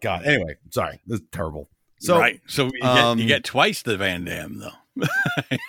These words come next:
Speaker 1: Mm.
Speaker 2: But we'll get, we'll back up
Speaker 1: I know,
Speaker 2: a little
Speaker 1: 'cause
Speaker 2: bit.
Speaker 1: one is not enough.
Speaker 2: Yeah.
Speaker 1: Yeah, one is not enough. You
Speaker 2: We'll,
Speaker 1: need
Speaker 2: we,
Speaker 1: two.
Speaker 2: let's back up to the beginning just so you can, uh, you can do the, uh, little rundown.
Speaker 1: Yep. All right, here we go. So,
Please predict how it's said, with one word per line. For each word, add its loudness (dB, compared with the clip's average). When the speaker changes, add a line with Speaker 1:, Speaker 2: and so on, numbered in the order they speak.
Speaker 1:
Mm. 2
Speaker 2:
But -6
we'll 4
get, 0
we'll 2
back 0
up 4
Speaker 1:
I 6
know, 4
Speaker 2:
a 4
little 2
Speaker 1:
'cause 2
Speaker 2:
bit. -4
Speaker 1:
one 2
is 2
not 2
enough. 2
Speaker 2:
Yeah. -4
Speaker 1:
Yeah, -4
one -2
is 2
not 2
enough. -2
You -4
Speaker 2:
We'll, 4
Speaker 1:
need 0
Speaker 2:
we, 0
Speaker 1:
two. -4
Speaker 2:
let's 0
back -2
up -2
to -2
the 0
beginning 0
just -6
so -2
you 0
can, -4
uh, -2
you 0
can 0
do 2
the, 0
uh, -2
little -4
rundown. -4
Speaker 1:
Yep. 2
All 2
right, 4
here 4
we 2
go. 4
So, 0